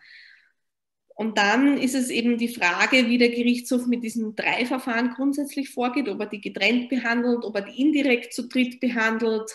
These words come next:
ob er die offiziell zu dritt behandelt. Also es geht ja hier um die ersten großen Entscheidungen. Also das ist juristisch schon komplettes Neuland und auch sehr bahnbrechend, was hier entschieden wird. Und ich vermute, dass wenn Priority Status zuge-, zu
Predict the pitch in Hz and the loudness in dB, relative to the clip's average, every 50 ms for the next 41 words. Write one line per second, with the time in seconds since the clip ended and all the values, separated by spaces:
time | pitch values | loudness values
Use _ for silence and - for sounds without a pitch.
0 | - - - _ _ _ _ _ _ _ 233 196 196 190 - - 247 247 - 254 | -16 -18 -20 _ _ _ _ _ _ _ -10 -8 -8 -4 -2 -2 -2 -2 -2 -6
1 | - - 247 220 220 - - 240 - - 226 202 - - 220 202 190 196 202 202 | -2 0 0 0 0 -2 -8 -8 -6 -6 -8 -6 -6 -10 -8 -6 -4 -4 -4 -4
2 | 220 208 - - 214 - 202 202 - 208 208 208 208 208 208 226 226 208 214 214 | -6 -6 -6 -8 -10 -10 -12 -8 -6 -6 -4 -4 -4 -4 -2 -2 -2 -2 -2 -6
3 | 208 202 - - - - - - - _ _ _ _ _ _ _ _ _ - - | -6 -8 -12 -18 -20 -20 -20 -20 -20 _ _ _ _ _ _ _ _ _ -12 -6
4 | - 196 196 185 233 247 240 - - 262 240 240 208 208 226 240 240 - 220 214 | 0 0 2 4 4 2 2 -2 -2 -2 -4 -2 0 0 0 0 0 -2 -4 -4
5 | 202 208 - 175 185 202 202 208 185 151 147 160 165 175 190 185 196 196 196 202 | -4 -4 -6 -4 -4 -2 -2 -2 -4 -4 -4 -6 -6 -8 -8 -10 -10 -8 -8 -8
6 | 196 208 196 208 233 233 - - 226 - - - - 196 196 202 220 220 220 220 | -6 -6 -2 -2 -2 -2 -4 -8 -12 -10 -10 -6 -4 -4 -2 -2 -2 -4 -6 -6
7 | 196 - - - _ _ _ _ - - 226 240 233 202 202 202 233 226 - 202 | -8 -12 -16 -20 _ _ _ _ -8 -8 -6 -2 -2 -2 -2 -2 -6 -6 -4 -4
8 | 170 156 165 196 220 220 220 214 214 202 190 202 196 - 202 196 196 190 190 190 | -4 -2 -2 0 0 -2 -2 -4 -6 -6 -6 -6 -6 -8 -10 -8 -8 -8 -6 -6
9 | 208 202 - 190 196 202 - - 254 294 320 311 - 202 202 202 - 233 220 202 | -8 -8 -6 -6 -6 -6 -4 -4 -4 -4 -4 -6 -6 -8 -8 -8 -6 -8 -8 -8
10 | 202 - - 214 233 226 247 277 277 - _ _ _ _ _ _ _ _ _ _ | -8 -10 -10 -8 -6 -4 -4 -4 -6 -8 _ _ _ _ _ _ _ _ _ _
11 | _ _ _ _ _ - 196 - - 247 - - - 220 214 208 226 247 240 247 | _ _ _ _ _ -8 -8 -6 -6 -8 -6 -4 -4 -4 -2 -2 -2 -2 0 0
12 | 233 226 214 214 - 185 208 220 - 233 196 190 202 202 214 214 208 214 - - | 0 0 -2 -2 -2 -4 -4 -4 -4 -4 -4 -2 -2 -2 -2 -4 -4 -8 -10 -8
13 | 190 - - - 220 - - - 240 226 233 220 - - _ - - 254 240 233 | -10 -10 -8 -10 -12 -12 -10 -14 -10 -8 -8 -8 -8 -12 _ -10 -6 -4 -4 -2
14 | 240 240 240 | -4 -6 -6